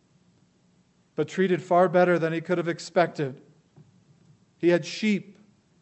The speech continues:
and oxen and donkeys and servants and camels lavished upon him while Sarah was in the harem of Pharaoh.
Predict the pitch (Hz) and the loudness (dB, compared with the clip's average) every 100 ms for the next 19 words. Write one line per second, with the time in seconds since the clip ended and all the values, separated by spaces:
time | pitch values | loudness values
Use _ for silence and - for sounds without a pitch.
0 | _ 135 156 196 190 - 147 127 131 127 | _ -2 4 4 2 -6 -6 -6 -6 0
1 | 175 190 180 139 123 139 131 - 185 156 | 0 0 -2 -6 -6 -10 -6 0 2 2
2 | 147 - 147 135 - 175 170 156 135 - | -2 -6 -8 -10 -4 -2 -2 -2 -4 -8
3 | _ _ _ _ _ 123 147 180 190 180 | _ _ _ _ _ -4 2 4 4 0
4 | - 170 - 165 160 151 147 120 147 - | -2 -8 -4 -4 -2 -2 -4 -6 -14 -20
5 | _ _ _ _ _ _ _ _ _ - | _ _ _ _ _ _ _ _ _ -20
6 | - _ - 135 - 156 143 139 127 135 | -20 _ -16 -14 -8 -2 2 0 -2 -6
7 | 139 135 127 - _ _ _ _ _ _ | -8 -8 -10 -14 _ _ _ _ _ _
8 | _ _ _ _ _ _ - 151 147 135 | _ _ _ _ _ _ -6 -2 -2 -4
9 | - 160 147 139 131 143 | -6 -4 0 0 -2 -8